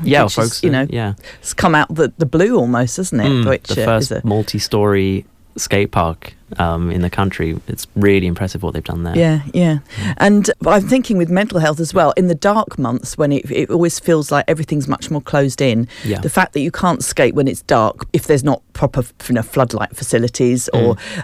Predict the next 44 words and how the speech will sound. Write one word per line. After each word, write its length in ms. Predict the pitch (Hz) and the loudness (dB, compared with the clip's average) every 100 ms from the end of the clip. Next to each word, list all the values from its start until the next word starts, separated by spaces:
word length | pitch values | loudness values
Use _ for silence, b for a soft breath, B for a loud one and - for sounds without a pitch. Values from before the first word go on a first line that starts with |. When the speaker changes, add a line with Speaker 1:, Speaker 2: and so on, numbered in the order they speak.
| - | -4
Speaker 2:
if 120 | - | 0
the 80 | 156 | 0
ground's 400 | 175 180 190 160 | 4 4 4 2
a 20 | 156 | 2
little 140 | 139 | 2
bit 180 | 151 - | 2 2
wet, 140 | - - | 2 0
if 140 | - | 0
you 100 | 196 | 0
can 220 | 190 175 | 0 0
sort 140 | - 170 | 0 0
of 60 | |
explain 380 | 165 - 180 165 | 0 0 0 0
to 60 | - | 0
people 240 | 151 147 | -2 0
why 420 | 151 160 156 147 - | 0 2 2 0 0
it 120 | - | 0
makes 300 | 151 139 - | 2 2 0
it 120 | 147 - | -2 0
tricky, 380 | - - 135 | -2 0 0
because 360 | 113 127 139 - | 0 0 -4 -2
people 260 | - 165 139 | -2 0 2
might 160 | 123 | 0
just 120 | - - | -2 -4
think 140 | 120 | -2
you're 80 | 123 | 0
being 220 | 127 123 | 0 2
a 40 | 120 | 2
bit, 200 | 123 - | 0 0
you 100 | 147 | -2
know, 160 | 120 120 | -2 0
"Oh, 120 | 139 131 | 0 0
you 80 | |
can 140 | 131 123 | -2 -4
cycle 400 | 107 165 - 117 | 0 0 2 0
in 120 | 117 | 2
this," 240 | 104 - - - | 0 -4 -14 -6
but 140 | - - | -2 -2
it's 140 | - | 0
not 140 | 170 - | -2 -2
the 60 | |
same, 340 | - 156 127 127 | 0 2 2 2
is 140 | 120 | 0
it? 160 | 98 | -4